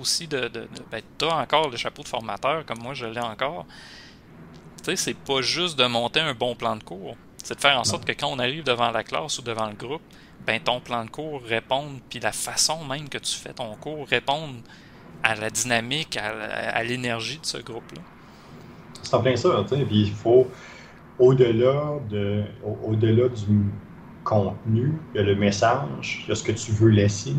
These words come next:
Speaker 2: il y a ce que tu veux laisser comme impression.
Speaker 1: Ouais.
Speaker 2: Hein, j'ai, puis tu sais, je, je suis content de le faire avec toi parce que, tu sais, on a deux, on, on arrive au même but, on arrive aux mêmes choses, on a la même vision, mais on a deux styles de réda-, de rédaction qui sont complètement à l'opposé l'un de l'autre.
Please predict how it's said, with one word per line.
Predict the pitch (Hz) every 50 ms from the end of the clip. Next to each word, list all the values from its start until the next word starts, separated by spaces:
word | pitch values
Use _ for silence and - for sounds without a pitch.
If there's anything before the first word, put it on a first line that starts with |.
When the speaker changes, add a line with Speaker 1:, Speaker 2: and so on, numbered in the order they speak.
| - - -
Speaker 2:
il |
y | 117
a | 104
ce | -
que | -
tu | 104 - - 110
veux | 107 101 101 110 117 113 110 110
laisser | 107 107 110 110 - - 135 135
comme | - 120 107 107
impression. | 107 104 - - 104 98 92 - 110 110 135 151 - - - - - 139 135 - - - - - - -
Speaker 1:
Ouais. | 113 117
Speaker 2:
Hein, | 117 113 - - - - - -
j'ai, | 117 104 110 110 104 107 110 113 123 - - - - - - - - -
puis | - -
tu | - 190 202 185
sais, |
je, | - - 147 135 135
je | 127
suis | - -
content | 139 127 127 180 208
de | 202
le | 139 113
faire | - 139 160 160
avec | 123 110 107 104 -
toi | - 156 165
parce | - 110 -
que, | -
tu | 120
sais, | 117
on | 110 107
a |
deux, | 107 107 120 135 143 151 156 156 156 151 - - - - - - - -
on, | 117 113 113 - -
on | 117 120
arrive | 123 123 - 160 170 160
au | 143 127
même | 123 123 123 120 120
but, | 113 110 127 156 170 151
on | 120 107
arrive | 107 104 117 131 131 127
aux | 117 110
mêmes | 110 104 104 101
choses, | 101 - 123 127 135 143 143 - - - 110
on | 104 104 101 101
a | 107 113
la | 110 101 98
même | 98 98 104 107 104
vision, | - - - - 101 104 107 117 117
mais | 98 95
on | 95 95
a | 95
deux | 101 117 113
styles | - - 123 117 -
de | 101
réda-, | 95 95 92 92 92 98 98 98
de | 98 98
rédaction | 95 101 101 - - - - 113 107
qui | -
sont | - 101
complètement | - - - 135 117 107 - 101 101 104 104
à | 104
l'opposé | 104 98 98 - 101 95 92 - 110
l'un | 107 104 104
de | 104 104
l'autre. | 104 - -